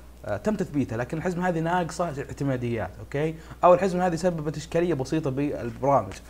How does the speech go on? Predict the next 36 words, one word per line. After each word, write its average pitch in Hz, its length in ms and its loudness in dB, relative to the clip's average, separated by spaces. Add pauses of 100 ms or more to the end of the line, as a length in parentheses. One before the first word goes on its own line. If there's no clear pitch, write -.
(200)
فلما 175 240 0
تكتب 175 380 -2
سودو 127 400 2
apt - 520 -2
get 147 240 -4
install 139 460 2
f 208 260 -2
راح 143 80 2
يسوي 160 280 0
fix - 340 -6
لأي 156 240 -2
شيء 160 360 -2 (480)
فيه 143 260 4
مشكلة، 127 320 -6 (500)
أوكي؟ 180 280 0 (160)
الآن 165 300 2 (120)
حل 156 320 0
المشاكل 127 480 0
لو 123 120 0
كان 127 220 -2
فيه 117 260 -4 (300)
مشاكل. - 360 -12 (260)
هذه 185 240 6
هي 180 140 4
النقطة 143 420 -2
الأولى. 113 320 -4
النقطة 180 280 -4
الثانية 190 380 2
وهو 180 320 2 (260)
هذا 151 320 6
السطر. 120 420 -2
السطر 214 320 4
هذا 208 280 8
ما 170 120 2
يعتبر 135 280 0
خطأ، 120 440 0